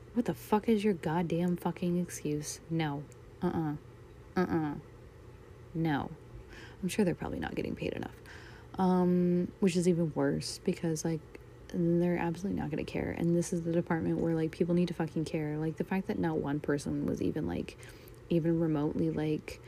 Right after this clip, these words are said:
kind to me while I'm, like, literally, like, "Are you filing a restraining order?" No one does that because things are going well. They're doing that because they're fucking scared. Not only that, but my restraining order li-, clearly states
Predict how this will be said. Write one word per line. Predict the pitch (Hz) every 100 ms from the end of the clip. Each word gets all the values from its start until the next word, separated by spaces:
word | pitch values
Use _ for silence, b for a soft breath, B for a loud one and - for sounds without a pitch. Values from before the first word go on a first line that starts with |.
| B B
kind | - - 147 175
to | 175
me | 190 196 202
while | 196 165
I'm, | 160
like, | 160 160
literally, | 160 160 160 160
like, | 156 165 -
"Are | 220
you | 226
filing | - 320 403
a | 330
restraining | 220 - 185 190
order?" | 156 151 160 156 - - -
No | 214 262
one | 311
does | 208 208
that | 196
because | 185 180
things | 180 170
are | 165
going | 170 151
well. | 151 165 156
They're | 165 170
doing | 190
that | 220
because | 190 170
they're | 156
fucking | - 170 - 175
scared. | - - 180 156 151 B B B -
Not | 214
only | 262 214
that, | 196 190
but | 165
my |
restraining | 165 165 180 196 202
order | 185 160
li-, | 160 -
clearly | - 180 170 165
states | 160 - 156 - -